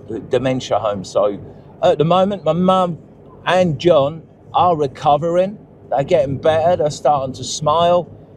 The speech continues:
They've been in a, a pretty dark, lonely place. But, um, so I literally come back just to be with me mum. And there, there's no place where I'm now off to, to go and spend a few hours with her today.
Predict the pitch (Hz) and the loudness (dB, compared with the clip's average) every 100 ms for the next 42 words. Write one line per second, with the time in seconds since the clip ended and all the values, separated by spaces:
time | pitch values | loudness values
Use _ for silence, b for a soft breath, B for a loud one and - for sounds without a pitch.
0 | - 127 135 160 156 143 143 139 143 143 | -8 -4 -2 -2 -2 -2 0 2 2 2
1 | 127 - 202 143 139 170 160 - 151 147 | 0 -2 -2 -2 0 2 2 0 -2 0
2 | 139 123 - 147 113 127 - - 131 - | 0 -4 0 0 0 -2 -6 -2 0 0
3 | 135 143 135 - B - - 170 202 196 | -2 -2 -6 -14 B -16 0 4 4 2
4 | 202 - 175 - 190 165 175 139 175 - | -2 -2 -4 0 0 2 0 0 -8 -10
5 | 143 170 151 143 135 127 101 - - 117 | -2 0 2 0 0 0 -2 -6 -12 -6
6 | 139 147 147 135 156 147 131 - 175 180 | -2 0 0 0 -2 -2 -6 -6 -2 0
7 | 135 - 143 139 - 151 139 143 135 143 | -2 0 0 0 0 0 0 0 2 2
8 | 139 - 139 131 113 - - - - - | 2 -2 -2 0 -2 -14 -20 -20 -20 -16
9 | 127 143 127 - 143 131 120 - 143 131 | -2 0 0 -2 -2 -2 -6 -2 2 2
10 | 123 123 117 123 107 - 101 135 156 151 | 2 0 -2 -2 -2 -4 -2 2 2 -2